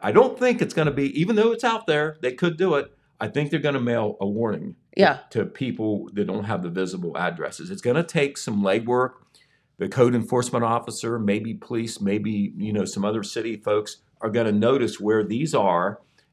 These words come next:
Speaker 1: and they're gonna start sending letters out. And if you don't fix it within a certain amount of time,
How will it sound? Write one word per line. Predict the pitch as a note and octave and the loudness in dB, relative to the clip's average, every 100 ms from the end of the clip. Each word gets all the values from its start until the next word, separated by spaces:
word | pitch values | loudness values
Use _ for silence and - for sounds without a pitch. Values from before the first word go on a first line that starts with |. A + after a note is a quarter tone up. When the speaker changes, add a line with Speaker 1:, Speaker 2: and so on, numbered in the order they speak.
| _ | _
Speaker 1:
and | A2 | -2
they're | G#2+ | 0
gonna | G#2+ A#2+ | 2 0
start | B2+ A#2 A#2 | 0 0 2
sending | - A#2+ A#2 | 0 0 2
letters | A#2 E3+ C3 G2+ | 2 2 0 0
out. | E2+ C3+ - | 0 0 -2
And | A2 | -2
if | G#2 | -2
you | C#3 F#3+ | -2 0
don't | E3+ E3+ - | 0 0 -2
fix | - E3+ - | -4 -4 -4
it | G2 - | -6 -6
within | G#2 A2 G2 | -8 -6 -6
a | |
certain | - C#3 - | -4 -4 -4
amount | A#2+ C3 A#2 | -2 -2 -2
of | G#2 | -4
time, | D3 C#3+ G2 G2+ | -2 0 -2 -6